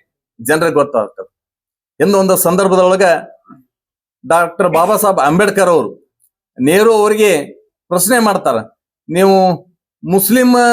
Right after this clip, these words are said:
ಸಮಾಜದ ಬಗ್ಗೆ ತೋಳ್ತಕ್ಕಂಥ ಕಾಳಜಿ, ಪ್ರೀತಿ, ಪರಿಶಿಷ್ಟ ಪಂಗಡದವ್ರ ಬಗ್ಗೆ ಯಾಕೆ ತೋಳಕತ್ತಿಲ್ಲ?" ಅಂತ ಅನ್ನೋಂಥದ್ರ ಬಗ್ಗೆ ಅವರು ಪತ್ರದಲ್ಲಿ ಕೂಡ ಉಲ್ಲೇಖ ಮಾಡಿದ್ದಾರೆ. ಹೀಗಾಗಿ ಡಾಕ್ಟರ್ ಬಾಬಾ ಸಾಹೇಬ್ ಅಂಬೇಡ್ಕರ್ ಅವರು ಕಾಂಗ್ರೆಸ್ ಅಂದ್ರೆ ಅದು ಸುಡು ಮನೆ ಅಂತ ಅನ್ನೋಂಥದ್ರ ಬಗ್ಗೆ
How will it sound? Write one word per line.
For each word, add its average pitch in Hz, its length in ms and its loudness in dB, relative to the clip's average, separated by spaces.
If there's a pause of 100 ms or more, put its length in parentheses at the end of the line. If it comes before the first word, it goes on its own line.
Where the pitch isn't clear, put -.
(180)
ಸಮಾಜದ 208 420 0
ಬಗ್ಗೆ 202 300 0
ತೋಳ್ತಕ್ಕಂಥ 196 600 -2
ಕಾಳಜಿ, 190 480 -2
ಪ್ರೀತಿ, 180 760 -2
ಪರಿಶಿಷ್ಟ 220 380 -2
ಪಂಗಡದವ್ರ 202 540 0
ಬಗ್ಗೆ 180 340 0
ಯಾಕೆ 202 260 0
ತೋಳಕತ್ತಿಲ್ಲ?" 196 680 -2
ಅಂತ 170 140 -4
ಅನ್ನೋಂಥದ್ರ 170 360 -2
ಬಗ್ಗೆ 175 220 -2
ಅವರು 156 180 0
ಪತ್ರದಲ್ಲಿ 220 520 0
ಕೂಡ 196 160 -2
ಉಲ್ಲೇಖ 156 400 -2
ಮಾಡಿದ್ದಾರೆ. 113 380 -6 (480)
ಹೀಗಾಗಿ 190 440 2 (400)
ಡಾಕ್ಟರ್ 139 320 -2
ಬಾಬಾ 175 300 0
ಸಾಹೇಬ್ 180 220 -2
ಅಂಬೇಡ್ಕರ್ 165 440 0
ಅವರು 165 260 2 (460)
ಕಾಂಗ್ರೆಸ್ 190 420 0
ಅಂದ್ರೆ 208 200 0
ಅದು 170 120 -4
ಸುಡು 226 300 0
ಮನೆ 226 200 2
ಅಂತ 196 220 -2
ಅನ್ನೋಂಥದ್ರ 175 440 0
ಬಗ್ಗೆ 170 340 0